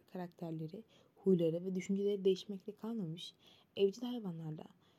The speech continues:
köpeğinden kedisine, sığırından atına, eşeğinden keçisine, sanki her zamanki ortamları farklılaşmışçasına bu salgının etkisindeydiler.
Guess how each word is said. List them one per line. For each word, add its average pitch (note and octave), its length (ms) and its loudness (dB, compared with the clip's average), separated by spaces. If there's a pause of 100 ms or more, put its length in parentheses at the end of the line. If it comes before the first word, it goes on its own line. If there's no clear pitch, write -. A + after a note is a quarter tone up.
(200)
köpeğinden F3+ 560 2
kedisine, E3 480 -8
sığırından F#3 680 0
atına, D#3+ 300 -8 (280)
eşeğinden F#3 520 -4
keçisine, F#3 560 -10 (420)
sanki C4+ 320 -6
her D4 200 2
zamanki G#3 440 -2
ortamları F#3 560 -4
farklılaşmışçasına G3 1160 -8
bu A#3 60 -8
salgının G#3+ 400 -2
etkisindeydiler. F#3 920 -6